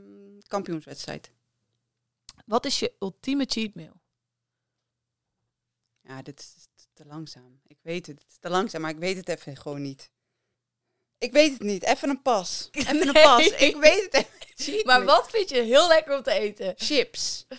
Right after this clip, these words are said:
Speaker 1: Of pepernoten.
Speaker 2: Met welke <laughs> speler of speelster zou je jezelf vergelijken?
Speaker 1: Oeh. Nou ja, teamgenootjes, eh, noemden me vroeger wel eens Iniesta, dus dan dat.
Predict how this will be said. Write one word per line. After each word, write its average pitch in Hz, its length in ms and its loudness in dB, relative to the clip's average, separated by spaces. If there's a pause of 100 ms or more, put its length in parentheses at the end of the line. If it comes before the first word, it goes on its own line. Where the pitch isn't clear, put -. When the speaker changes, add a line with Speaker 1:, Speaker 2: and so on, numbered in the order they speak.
(220)
Speaker 1:
Of 277 180 -8
pepernoten. 175 800 0 (460)
Speaker 2:
Met 226 180 -4
welke 269 760 4
<laughs> - 100 -4
speler 254 480 0
of 247 80 -2
speelster 254 500 -2
zou 226 200 0
je 226 60 -2
jezelf 233 360 -4
vergelijken? 196 680 -8 (240)
Speaker 1:
Oeh. 196 680 -12 (1200)
Nou 196 160 -8
ja, 185 260 2
teamgenootjes, 220 560 -12
eh, 165 100 -14 (680)
noemden 208 440 -12
me 202 80 -12
vroeger 220 280 -16
wel 202 100 -6
eens 202 120 -8
Iniesta, 165 540 -12
dus 170 240 -16
dan 160 360 -12
dat. 156 300 -20